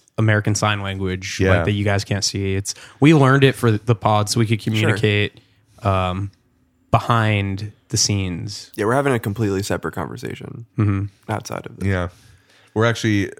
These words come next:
Speaker 2: I'm <clears throat> currently taking seamless orders for a pizza via A S L.
Speaker 1: Oh, shit.
Speaker 3: Yeah, they just, uh, that,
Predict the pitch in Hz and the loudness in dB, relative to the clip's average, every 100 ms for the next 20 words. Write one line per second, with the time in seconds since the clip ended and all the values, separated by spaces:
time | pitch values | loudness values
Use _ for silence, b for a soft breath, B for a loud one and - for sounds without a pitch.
0 | _ - 107 123 113 73 - - 101 123 | _ -2 0 0 -2 -4 -4 0 0 0
1 | 95 90 87 95 92 85 98 95 95 87 | -2 -6 -4 -6 -6 -6 -4 -2 -2 -2
2 | 80 82 78 - 76 - 95 98 50 57 | -2 -4 -4 -4 -2 -2 -2 -4 -6 -6
3 | 58 69 65 60 - - 50 - - - | -4 -4 -2 -4 -4 -6 -6 -8 -14 -10
4 | 92 92 92 92 - - 90 90 139 117 | -8 -8 -8 -10 -12 -10 -8 2 4 4
5 | 113 135 - - 110 104 98 - 107 | 2 0 -4 -2 0 0 -2 -2 -2